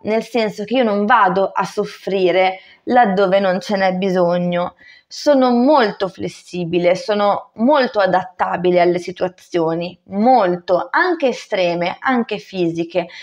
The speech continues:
Non ho bisogno di grandi cose, però il tutto deve avere un motivo alla base, perché se il motivo è solo soffrire, io non ci sto.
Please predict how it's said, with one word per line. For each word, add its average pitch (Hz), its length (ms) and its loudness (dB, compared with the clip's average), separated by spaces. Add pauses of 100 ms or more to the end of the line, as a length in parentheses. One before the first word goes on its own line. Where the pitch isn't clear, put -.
(120)
Non 247 180 2
ho 247 160 2
bisogno 208 520 0
di 190 200 -4
grandi 190 680 0
cose, 170 580 -2
però 254 600 4
il 302 180 4
tutto 262 260 -2
deve 233 180 2
avere 196 460 0
un 247 140 0
motivo 175 680 -4
alla 170 300 -4
base, - 460 -6
perché 202 340 -6
se 269 240 0
il 269 140 4
motivo 180 800 0
è 196 180 0
solo 170 580 0
soffrire, 185 1000 -4
io 220 160 2
non 185 240 0
ci - 140 -14
sto. - 380 -10